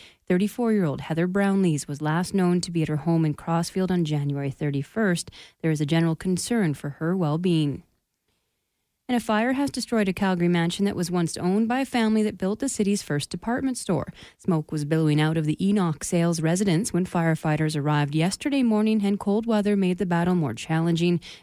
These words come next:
Built in nineteen oh four, it was the last Victorian mansion in Victoria Park and was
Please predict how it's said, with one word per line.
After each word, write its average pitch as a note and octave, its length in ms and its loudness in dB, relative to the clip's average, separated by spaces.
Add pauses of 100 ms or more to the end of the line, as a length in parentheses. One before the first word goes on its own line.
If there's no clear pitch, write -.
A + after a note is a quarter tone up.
Built D3 320 -2
in D3 140 0
nineteen D3 380 0
oh C#3 120 -2
four, F3 400 0
it F3+ 100 0
was E3+ 160 0
the F3 80 0
last E3+ 420 0
Victorian A3+ 600 0
mansion F#3+ 400 0
in G#3 300 2
Victoria D#3+ 500 -2
Park F3+ 340 0 (320)
and E3 120 2
was F3 160 0